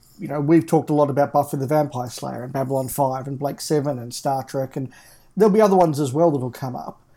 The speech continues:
and actually take some time to explore them.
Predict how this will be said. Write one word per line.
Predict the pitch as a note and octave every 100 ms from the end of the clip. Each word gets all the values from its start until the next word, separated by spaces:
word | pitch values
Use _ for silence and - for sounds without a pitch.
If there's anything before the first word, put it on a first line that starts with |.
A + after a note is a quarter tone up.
| _ _ -
and | G3
actually | G#3 - G#3 G#3+
take | - F#3+ F#3+
some | G3
time | F3+ F#3 F#3
to |
explore | G#3 - - A#3 E4+
them. | -